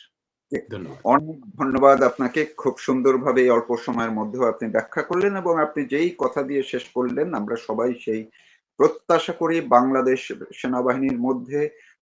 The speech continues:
Speaker 1: মুক্তিযুদ্ধের পক্ষে, বাংলাদেশের পক্ষে যেই আসলেই দেশপ্রেমিক অংশটি আছে, তারা ঘুরে দাঁড়াক, বাংলাদেশের সাধারণ মানুষের মধ্যেও যে অংশটি মুক্তিযুদ্ধের পক্ষে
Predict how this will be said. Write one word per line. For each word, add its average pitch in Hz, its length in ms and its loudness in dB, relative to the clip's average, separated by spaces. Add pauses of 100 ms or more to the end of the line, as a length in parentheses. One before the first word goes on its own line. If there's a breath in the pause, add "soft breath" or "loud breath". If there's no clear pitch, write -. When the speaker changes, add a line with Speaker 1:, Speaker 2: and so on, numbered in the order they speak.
Speaker 1:
মুক্তিযুদ্ধের 135 800 -2 (100)
পক্ষে, 110 380 -2
বাংলাদেশের 151 840 0
পক্ষে 135 560 -2
যেই 120 420 -2 (520 soft breath)
আসলেই 175 500 2
দেশপ্রেমিক 160 800 0
অংশটি 143 480 0
আছে, 123 260 2
তারা 120 300 2
ঘুরে 127 320 0
দাঁড়াক, 160 480 0
বাংলাদেশের 123 720 0
সাধারণ 120 520 -2
মানুষের 123 560 -2
মধ্যেও 123 500 -2 (340)
যে 135 280 6
অংশটি 123 560 0
মুক্তিযুদ্ধের 123 720 -4 (120)
পক্ষে 185 560 2